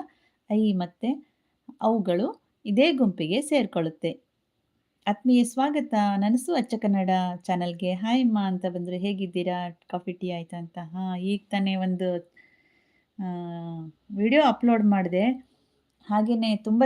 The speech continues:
ದಿನ ಆಯ್ತು, ಆ, ಕನ್ನಡ ಮೇಷ್ಟ್ರು ಚಾನಲ್‌ಗೆ. ಹಾಗಾಗಿ ಬಂದೆ ನನಸು. ಹೇಗಿದ್ದೀರಿ? ಹೊಸ ವರ್ಷದ ಹಾರ್ದಿಕ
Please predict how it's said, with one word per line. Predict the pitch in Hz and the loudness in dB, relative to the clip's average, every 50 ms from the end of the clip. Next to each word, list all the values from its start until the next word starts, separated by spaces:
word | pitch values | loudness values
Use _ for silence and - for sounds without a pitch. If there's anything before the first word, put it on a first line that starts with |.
| 247 | 6
ದಿನ | 254 247 233 226 | 8 8 8 6
ಆಯ್ತು, | 208 196 185 185 - 190 185 180 180 | 6 2 2 0 -2 -2 -2 -2 -2
ಆ, | 180 - _ _ - 185 180 175 175 175 175 170 170 165 _ _ _ _ _ _ _ _ _ _ | -4 -8 _ _ -10 -8 -6 -6 -6 -8 -8 -10 -12 -14 _ _ _ _ _ _ _ _ _ _
ಕನ್ನಡ | - 196 190 196 196 202 | -2 0 2 2 2 2
ಮೇಷ್ಟ್ರು | 190 190 185 180 - 196 | 2 0 -2 -2 -2 -4
ಚಾನಲ್‌ಗೆ. | 180 180 - 185 180 180 175 170 175 226 262 | -2 0 0 0 0 0 -2 -2 0 2 4
ಹಾಗಾಗಿ | 277 240 233 214 196 185 202 202 190 202 208 | 4 4 4 2 2 2 2 0 2 0 0
ಬಂದೆ | 190 180 185 190 220 247 262 247 220 202 185 180 185 196 | 0 2 2 4 6 6 6 6 4 4 2 0 0 -2
ನನಸು. | 190 190 180 175 170 - - 320 339 | -2 -2 -2 -2 -4 -4 -2 -2 2
ಹೇಗಿದ್ದೀರಿ? | 262 240 254 240 214 233 196 208 202 190 196 190 185 185 - _ _ _ _ _ _ _ _ _ _ _ _ _ _ _ | 4 4 4 4 2 2 2 2 2 2 2 2 0 -2 -6 _ _ _ _ _ _ _ _ _ _ _ _ _ _ _
ಹೊಸ | - 208 208 - 240 | 0 0 0 2 4
ವರ್ಷದ | 233 214 208 - - 220 190 196 | 4 4 2 2 0 -2 -2 0
ಹಾರ್ದಿಕ | 185 202 202 196 190 185 190 190 - | 0 0 0 0 -2 -4 -6 -4 -2